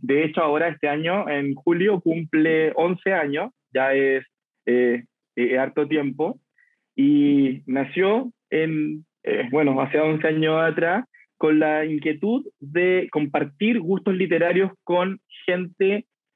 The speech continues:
eh, con gente, o sea, en el fondo es como, eh,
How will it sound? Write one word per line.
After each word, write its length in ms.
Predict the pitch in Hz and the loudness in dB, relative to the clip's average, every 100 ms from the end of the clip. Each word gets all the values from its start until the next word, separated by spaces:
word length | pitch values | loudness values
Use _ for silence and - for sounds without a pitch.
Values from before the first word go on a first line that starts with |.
| _ | _
eh, 760 | 135 151 147 151 147 143 131 - - | 0 2 2 2 2 2 0 -6 -8
con 160 | 180 | -6
gente, 240 | 170 202 - | -2 -4 -4
o 100 | 147 | -4
sea, 140 | 147 185 | -2 -2
en 160 | 160 | -2
el 120 | 151 147 | -4 -2
fondo 280 | 214 214 | -2 -2
es 60 | 214 | -2
como, 280 | 202 185 - _ _ _ 143 | -2 -4 -6 _ _ _ -2
eh, 440 | 147 143 143 | 2 2 0